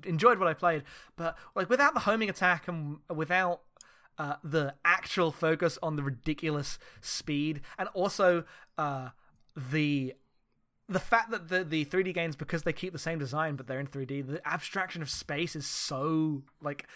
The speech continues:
heightened. Uh, I just prefer what they're doing, and the two D games, are, they're fine, but they're not for me. Uh, and obviously, the,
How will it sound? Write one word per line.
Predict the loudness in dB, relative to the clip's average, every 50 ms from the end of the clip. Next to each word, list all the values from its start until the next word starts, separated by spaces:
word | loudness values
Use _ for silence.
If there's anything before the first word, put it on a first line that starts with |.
| -20 -20 _ _ _ -12
heightened. | -10 -4 0 0 0 0 0 -2 -4 -4 -4 -6 -10 -12 -16 -20 -20 -20 -12 -6
Uh, | -4 -2 0
I | 2 2 2
just | 2 0 -2 4
prefer | 6 6 8 8 6 4 4 2 2 0 -2
what | -4 -6 -6
they're | -6 -6 -6
doing, | -6 -6 -8 -8 -10 -12 -10
and | -8 -8
the | -4
two | -2 -2 -2
D | -2 -2
games, | -4 -6 -6
are, | -2 0 0 2
they're | 0 0
fine, | 2 4 4 4 4 2 -2 -10 -18 -20 -20 -18 -4
but | 0 0
they're | 0
not | 2 0 -4 -8
for | -10
me. | -14 -12 -12 -14 -16 -18 _ -20 -20 -20 -20 _ -16
Uh, | -16 -14 -16 -18 -18 -20 2 4
and | 4 4 4 2 -4 -4 2 2
obviously, | 2 4 2 0 0 0 2 2 0 -2 -6 -12 -6 -2
the, | -2 -2 -2